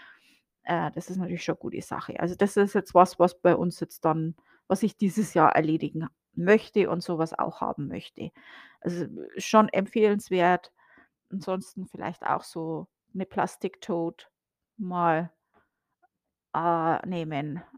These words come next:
ähm, zumindest bis man was hat. <laughs> Ähm, ja, äh, dann gibt's <laughs> noch so 'n komisches Gesetz, das hat jetzt eigentlich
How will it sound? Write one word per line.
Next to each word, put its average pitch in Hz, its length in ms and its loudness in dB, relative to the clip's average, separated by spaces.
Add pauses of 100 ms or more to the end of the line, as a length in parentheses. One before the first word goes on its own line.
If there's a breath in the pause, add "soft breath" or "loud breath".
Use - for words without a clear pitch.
(120)
ähm, 151 560 -8 (1800)
zumindest 165 520 -10
bis 165 160 -8
man 151 120 -6
was 127 200 -6
hat. - 220 -6
<laughs> - 260 -8 (1200 loud breath)
Ähm, 247 600 8 (1600)
ja, 185 300 2 (960 soft breath)
äh, 214 800 4 (380 loud breath)
dann 208 180 -6
gibt's - 240 -14
<laughs> - 0 -
noch 226 200 -2
so - 180 -4
'n 220 80 -10
komisches 220 600 -2
Gesetz, 220 460 -2
das 190 180 -12
hat 208 140 -2
jetzt 190 180 -8
eigentlich 185 400 -10